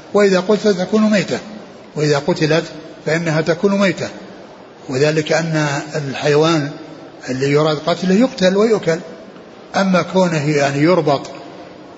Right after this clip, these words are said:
ثم يتخذ سهم، سهام يعني يرميه هل يصيب أو لا يصيب، فإن هذا لا يجوز، لأنه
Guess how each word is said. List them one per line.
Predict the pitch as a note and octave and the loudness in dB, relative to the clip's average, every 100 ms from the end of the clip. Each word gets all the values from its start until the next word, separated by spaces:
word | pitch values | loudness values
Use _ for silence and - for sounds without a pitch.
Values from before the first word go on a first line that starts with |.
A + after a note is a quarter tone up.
| - | -6
ثم | E3+ E3+ | -4 0
يتخذ | E3 E3 D#3+ D#3+ | 0 0 -2 -2
سهم، | D3 F3+ D#3+ D#3 B2 - - | 0 2 2 0 -6 -16 -10
سهام | - D#3+ E3 F3 B2 - - - - - - C3+ | -2 0 2 0 -2 -10 -18 -20 -20 -20 -8 -2
يعني | C#3+ D3 C#3+ D3 C#3 D#3 D3+ | 0 2 2 2 -2 -2 0
يرميه | D#3 D#3 E3+ C3 A#2+ | 2 0 0 0 0
هل | D3+ | 2
يصيب | D3+ D3+ E3 | 2 0 0
أو | D#3 | 2
لا | D#3 D3+ | 2 2
يصيب، | C#3+ D#3 A#3 B3+ - - - - - - | 0 2 0 -2 -10 -20 -20 -20 -6 0
فإن | F#3 | 0
هذا | E3 C#3 F3+ G#3 | 0 0 0 2
لا | G#3+ G3 | 4 4
يجوز، | D3+ D3 A#2 C3 | 2 -2 -2 -2
لأنه | E3 F3 E3 G3+ | -2 0 2 2